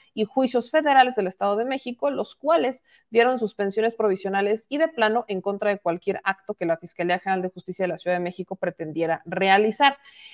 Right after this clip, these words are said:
El asunto es que este último documento que usted está viendo es de un tribunal federal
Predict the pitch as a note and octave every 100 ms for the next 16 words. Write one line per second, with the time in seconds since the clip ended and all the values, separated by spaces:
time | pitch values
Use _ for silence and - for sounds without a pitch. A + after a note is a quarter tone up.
0 | - - C#4+ D#4 F#4 B4 F#4 D#4 - C4+
1 | - D4 C#4+ D4+ - G4 F4 D4+ E4 C#4+
2 | C4+ A#3 - A3 A3 B3+ B3+ A3 G3+ F#3
3 | - G#3 G#3+ - B3 B3 G3 F#3+ - G3
4 | F#3+ A3 A3 A3+ G3 A3 A3 A3 A#3 A#3
5 | A#3 G#3